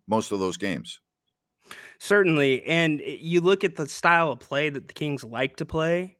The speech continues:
Speaker 2: it, you have to improve on your strengths,
Speaker 1: Yeah.
Speaker 2: and that's just the bottom line. If you are that good of an offensive team, highest rated in the history of the league, um, via the offensive rating efficiency
Speaker 1: Yep.
Speaker 2: stat, it,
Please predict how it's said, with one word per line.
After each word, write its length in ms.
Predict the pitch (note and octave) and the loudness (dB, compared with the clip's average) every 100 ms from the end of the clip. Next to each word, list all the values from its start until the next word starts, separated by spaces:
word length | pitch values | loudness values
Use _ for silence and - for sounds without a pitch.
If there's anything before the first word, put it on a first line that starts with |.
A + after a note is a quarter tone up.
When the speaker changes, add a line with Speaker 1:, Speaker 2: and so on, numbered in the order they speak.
| _ | _
Speaker 2:
it, 200 | B2 A#2+ _ _ _ | -8 -8 _ _ _
you 320 | D3+ D#3+ F3 | -8 -2 0
have 320 | F3 G3+ G3+ | 0 -2 -2
to 180 | - F#3+ | -4 -2
improve 600 | D#3+ C#3 - D#3 D3+ C#3+ - | -2 -4 -2 2 2 -2 -6
on 260 | C#3+ C#3+ C#3 | -2 0 0
your 140 | B2+ | -2
strengths, 720 | - - A2+ A2+ _ - - - | -4 -6 -6 -6 _ -14 -12 0
Speaker 1:
Yeah. 300 | D3+ C#3+ C3 | 2 4 2
Speaker 2:
and 180 | B2+ B2+ | 0 -4
that's 340 | D3 F#3+ - | 2 2 2
just 200 | G3 F3+ | -4 -4
the 60 | D3+ | -2
bottom 300 | C#3 C3 C3 | 0 0 0
line. 180 | A#2+ B2 | 0 -2
If 140 | - | -4
you 140 | F#3+ | 0
are 100 | A3 | 0
that 300 | C#3 C#3+ C#3+ | 4 4 4
good 140 | C#3+ C#3 | 0 0
of 100 | C3+ | 0
an 80 | C3 | 0
offensive 500 | B2+ - C3 - - | 0 0 -2 -2 -8
team, 260 | C3+ B2+ - - | -6 -6 -10 -20
highest 380 | - F3+ F3+ - | 0 2 2 0
rated 380 | C#3+ C#3 C#3+ C#3 | 2 2 2 -2
in 100 | A#2+ | -6
the 100 | A#2 | -10
history 440 | _ E3 E3 - C3+ | _ -6 -4 -2 -2
of 100 | B2 | -2
the 80 | |
league, 380 | B2+ B2+ B2 C#3+ _ _ _ | -4 -4 -6 -14 _ _ _
um, 360 | C3 B2+ A#2+ B2 | 2 2 0 -2
via 220 | B2+ C3 | 0 2
the 100 | B2 | 2
offensive 500 | B2+ C#3 C3 B2+ B2 | 2 0 -4 -6 -4
rating 500 | B2 C3 C3 B2+ A#2+ | 0 0 0 -4 -6
efficiency 520 | G#2+ C3 - B2 F3+ | -6 -6 -4 -4 -2
Speaker 1:
Yep. 180 | A2+ A#2 _ - - - | -4 -6 _ -20 -20 -8
Speaker 2:
stat, 420 | - C3 B2+ - _ _ _ _ | 4 4 4 -4 _ _ _ _
it, 160 | D3 | -4